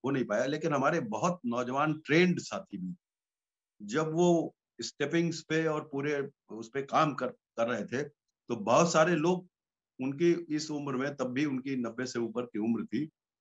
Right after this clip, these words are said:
और वो सब इतना हतप्रभ रह जाते थे कि जिस तरह से वो एक जगह से दूसरी जगह तक जाने का और बताते थे कि कैसे movement करना है, क्या-क्या करना है, तो इतनी बारीकी से सारा काम करते थे। तो ये मैं समझता हूँ कि उनकी ट्रेनिंग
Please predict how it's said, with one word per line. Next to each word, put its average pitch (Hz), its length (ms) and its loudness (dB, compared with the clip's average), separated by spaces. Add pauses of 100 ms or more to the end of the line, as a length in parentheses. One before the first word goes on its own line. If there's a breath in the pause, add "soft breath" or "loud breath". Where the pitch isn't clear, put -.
(320)
और 135 280 4
वो 139 360 2
सब 170 380 -2 (560)
इतना 123 300 -2
हतप्रभ 151 520 0
रह 139 100 4
जाते 123 240 -2
थे 170 160 -2
कि 170 140 -2
जिस 120 280 -4
तरह 156 160 -2
से 165 160 -2
वो 156 400 -2 (180)
एक 139 180 -4
जगह 139 200 -2
से 135 100 -4
दूसरी 120 360 -2
जगह 127 180 0
तक 123 140 -6
जाने 107 380 -2
का 123 140 -2
और 131 180 0
बताते 104 380 -4
थे 120 160 -6
कि 113 80 -8
कैसे 104 320 -8
movement 113 500 -4
करना 107 240 -6
है, 110 100 -8
क्या-क्या 110 320 -8
करना 95 280 -8
है, - 100 -8 (600)
तो 196 160 2
इतनी 196 320 0
बारीकी 165 540 2
से 208 180 2
सारा 120 240 -2
काम 113 300 -6
करते 107 280 -14
थे। 170 160 -8
तो 175 200 -2
ये 156 180 0
मैं 151 160 -6
समझता 143 360 -6
हूँ 147 200 -2
कि 143 80 -6
उनकी 139 260 -4
ट्रेनिंग 139 420 -4